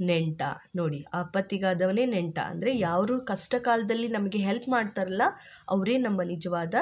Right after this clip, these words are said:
ನೆಂಟ್ರು, ಅಂದ್ರೆ ನಮ್ಮ ಬಂಧುಗಳು ಅಂತ ಅರ್ಥ. So ನೆಕ್ಸ್ಟ್ ಒನ್, ಮಾತು ಬೆಳ್ಳಿ ಮೌನ ಬಂಗಾರ.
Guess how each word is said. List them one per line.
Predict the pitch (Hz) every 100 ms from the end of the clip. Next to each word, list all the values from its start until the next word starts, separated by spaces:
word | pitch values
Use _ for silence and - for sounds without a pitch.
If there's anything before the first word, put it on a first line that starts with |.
| 392 - _ 185
ನೆಂಟ್ರು, | 175 185 170 151
ಅಂದ್ರೆ | - 170 202 480 - _ 180
ನಮ್ಮ | 165 160 214 466 - _ _ -
ಬಂಧುಗಳು | 165 175 180 165 165 151 151 156
ಅಂತ | - 156 277 - -
ಅರ್ಥ. | 156 - - _ _ - - - -
So | 226
ನೆಕ್ಸ್ಟ್ | 262 320 -
ಒನ್, | 240 240 - 196
ಮಾತು | 196 254 302 339
ಬೆಳ್ಳಿ | 240 214 208 214 302 - -
ಮೌನ | 180 170 214 240
ಬಂಗಾರ. | 202 175 160 151 139